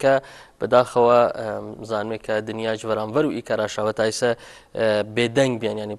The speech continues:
پاشێوەکە پێویستە، ئە، سەرش باس نەکریان. ئە، بەڵێ، ملمێ پێ زانیاری فرەتەر هۆرگرتەی، ئە، جا ئا جەنگێکە جا عێراقنەوە بەتایبەت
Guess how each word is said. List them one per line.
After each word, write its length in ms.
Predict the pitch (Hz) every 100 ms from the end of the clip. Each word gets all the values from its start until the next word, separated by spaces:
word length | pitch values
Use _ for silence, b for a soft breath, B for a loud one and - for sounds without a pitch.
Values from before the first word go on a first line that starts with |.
| -
پاشێوەکە 540 | 113 - 117 110 120 113 -
پێویستە، 480 | 113 117 - 139
ئە، 680 | 139 - - - _ - 113 104 104 101 - -
سەرش 360 | - 113 110 -
باس 280 | 117 113 - - 117
نەکریان. 540 | 117 127 - 117 107 - B B B B -
ئە، 200 | 123 127
بەڵێ، 240 | 135 175
ملمێ 320 | 147 151 175 175
پێ 240 | - 170 165
زانیاری 580 | 143 147 147 147 151 160 127
فرەتەر 480 | - 127 123 139
هۆرگرتەی، 680 | 123 127 120 131 127 160 143 123
ئە، 240 | 98 113 110 104 _ _
جا 220 | 123 120 117 107
ئا 160 | 123 123 123 120 - - - 127 107
جەنگێکە 580 | 120 117 117 117 - 123 120 113
جا 140 | 120 113 - -
عێراقنەوە 540 | 117 113 127 - 127 127
بەتایبەت 540 | 151 147 120 110 107